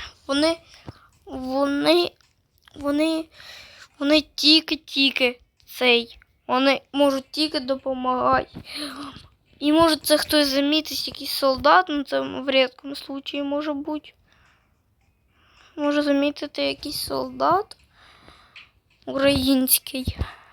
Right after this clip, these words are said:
І я зразу говорю, що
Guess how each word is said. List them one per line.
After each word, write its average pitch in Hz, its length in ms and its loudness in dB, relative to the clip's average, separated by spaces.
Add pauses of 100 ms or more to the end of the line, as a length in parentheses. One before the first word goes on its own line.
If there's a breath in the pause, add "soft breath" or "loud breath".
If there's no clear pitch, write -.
(2500 loud breath)
І 269 1080 -6 (2500 loud breath)
я 277 240 -2
зразу 269 420 -4
говорю, 269 460 -8
що - 280 -16